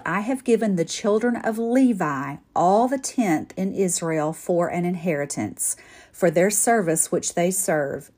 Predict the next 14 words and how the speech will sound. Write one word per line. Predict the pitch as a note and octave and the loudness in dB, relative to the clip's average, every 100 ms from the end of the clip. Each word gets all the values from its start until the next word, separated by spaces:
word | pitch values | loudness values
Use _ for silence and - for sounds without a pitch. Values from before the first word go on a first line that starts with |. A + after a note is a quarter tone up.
| _ | _
even | G3+ G#3+ A#3+ C4 | 0 2 4 4
the | C#4 | 2
service | C#4 G3+ G3 F#3 G3 | 0 0 2 0 -2
of | G#3 | -2
the | G#3 | -2
tabernacle | - F3+ F3 F#3 E3+ F3+ E3+ D#3+ - | -2 -2 0 -2 -2 -4 -4 -4 -6
of | D#3 | -6
the | |
congregation." | D3+ D#3+ D3+ D#3+ D#3 C#3 D3+ - - - - - - - - | -4 -4 -4 -4 -2 -4 -4 -10 -12 -16 -20 -20 -20 -20 -10
So, | - - G3 C3 E2+ - _ _ _ _ _ _ _ _ _ - _ | -6 0 2 2 0 -8 _ _ _ _ _ _ _ _ _ -20 _
the | F#3 E3+ | -2 -2
Levites, | E3 A#3 C#4 F#3 D3+ C3 - - - - - _ _ | 0 2 2 0 -2 -2 -6 -6 -8 -8 -12 _ _
the | E3 | -6
priesthood, | - - B3+ C4 - - E3+ C#3+ - | -6 -4 2 2 0 -2 -2 -2 -2